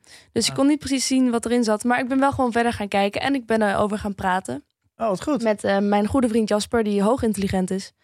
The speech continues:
Speaker 1: En hij vertelde mij over de E T F die heet Rise Sustainable Future of Food. Dus dat is, gaat over de toekomst van het eten en duurzaam, eh,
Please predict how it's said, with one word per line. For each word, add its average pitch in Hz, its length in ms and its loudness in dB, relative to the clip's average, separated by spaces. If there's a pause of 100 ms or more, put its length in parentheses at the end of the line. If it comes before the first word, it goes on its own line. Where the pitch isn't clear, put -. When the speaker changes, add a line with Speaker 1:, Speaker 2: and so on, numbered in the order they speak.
(480)
Speaker 1:
En 226 480 2
hij 226 260 2
vertelde 233 360 0
mij 214 180 2
over 208 680 2
de 214 300 4
E 233 140 0
T 214 320 2
F - 40 -20
die 233 200 2
heet 196 580 -2 (480)
Rise 285 560 2
Sustainable 262 840 2
Future 240 680 0
of 202 140 -6
Food. - 640 -4 (800)
Dus 240 120 -2
dat 220 140 -2
is, 226 140 0
gaat 233 240 -2
over 220 180 2
de 220 100 2
toekomst 262 420 2
van 226 120 -2
het 196 100 -2
eten 196 380 0
en 220 260 0
duurzaam, 208 760 2
eh, 190 500 -2